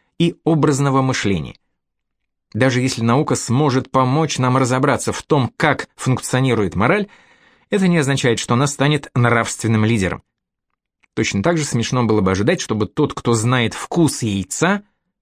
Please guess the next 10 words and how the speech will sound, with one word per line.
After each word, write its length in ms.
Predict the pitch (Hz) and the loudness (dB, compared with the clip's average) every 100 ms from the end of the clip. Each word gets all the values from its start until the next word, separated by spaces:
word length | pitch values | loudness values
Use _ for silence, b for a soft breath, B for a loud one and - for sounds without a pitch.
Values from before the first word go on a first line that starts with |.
| _ | _
сам 340 | - 131 160 | -4 -2 0
такое 340 | 120 - 120 | 0 0 2
яйцо 500 | 110 87 90 - 95 - | 2 0 -4 -4 -4 -6
снес. 460 | - - 85 - - _ _ _ _ _ _ _ _ _ _ _ _ _ _ - | -10 -6 -6 -6 -14 _ _ _ _ _ _ _ _ _ _ _ _ _ _ -6
Взгляд 420 | 101 113 117 135 | -2 0 2 0
на 100 | 95 | 0
мораль 320 | 95 123 151 | 0 0 -2
как 280 | 143 110 - B B B B | -2 -4 -6 B B B B
на 140 | 139 | 2
набор 480 | 147 131 113 160 | 4 2 2 2